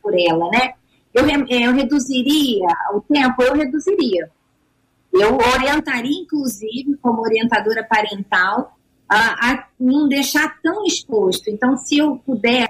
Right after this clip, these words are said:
que não seja a pessoa que vai cuidar quando eu estiver trabalhando, vai ser a minha escolha por prudência,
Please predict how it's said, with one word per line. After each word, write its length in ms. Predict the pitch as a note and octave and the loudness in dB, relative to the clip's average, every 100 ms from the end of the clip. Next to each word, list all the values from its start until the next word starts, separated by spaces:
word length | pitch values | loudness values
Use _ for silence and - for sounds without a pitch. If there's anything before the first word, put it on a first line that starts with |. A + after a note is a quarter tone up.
| - | -2
que 140 | B3 | 0
não 180 | B3 D#4+ | 0 0
seja 560 | - - C4 B3 A3+ F#3+ | -4 0 2 2 0 -2
a 120 | A3 | -2
pessoa 440 | - A#3+ - D4 D4 | -2 -4 -2 -4 -2
que 140 | C#4+ | -2
vai 280 | A#3 B3+ C4+ | 0 -2 -2
cuidar 600 | - B3+ G#3 G3+ F#3 D#3+ - _ _ | -8 -6 -2 0 -2 -6 -18 _ _
quando 160 | A#3 A#3 | -2 0
eu 60 | A3+ | 0
estiver 380 | - A#3 G3+ | 0 -2 -2
trabalhando, 920 | G3+ F#3+ F#3 F3 G3+ D#4 D#4 A3+ F3+ E3 | -4 -4 -2 0 2 2 2 -2 -4 -6
vai 180 | G#3 G#3 | -2 -4
ser 160 | - A#3+ | -4 -2
a 40 | |
minha 120 | B3 D#4+ | 0 0
escolha 480 | - - B3+ B3+ | -4 0 0 0
por 180 | B3+ C4+ - | -2 -4 -4
prudência, 760 | D#4+ C#4 A3+ F3+ - - D#3 | -2 0 -2 -4 -8 -8 -8